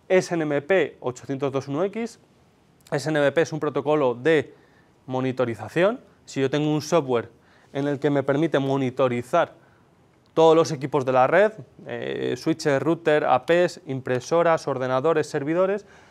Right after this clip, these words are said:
normalmente el protocolo, uno de los más utilizados es S N M P. En las últimas actualizaciones ya se permite el uso de S N M P. Ochocientos dos uno X es para autenticación, cuando se conecte alguien a un puerto de físico de la red, incluso a la red inalámbrica,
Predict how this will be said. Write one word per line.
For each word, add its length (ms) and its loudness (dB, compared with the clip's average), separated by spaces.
normalmente 380 -2
el 60 -4
protocolo, 500 0
uno 220 0
de 60 2
los 120 -2
más 160 -6
utilizados 420 -6
es 140 -14
S 80 -20
N 80 -6
M 160 -4
P. 240 -2
En 80 -2
las 160 0
últimas 320 -4
actualizaciones 800 -4
ya 200 2
se 100 -6
permite 360 -4
el 80 -2
uso 180 -8
de 40 -8
S 120 -14
N 60 -10
M 120 -8
P. 240 -4
Ochocientos 580 -2
dos 160 -2
uno 200 -2
X 260 -6
es 100 -12
para 320 2
autenticación, 960 -4
cuando 220 -2
se 100 -10
conecte 320 -2
alguien 280 2
a 20 0
un 100 -4
puerto 380 2
de 400 0
físico 540 -4
de 160 -2
la 160 2
red, 220 2
incluso 380 -8
a 60 -2
la 300 -2
red 180 -6
inalámbrica, 640 -2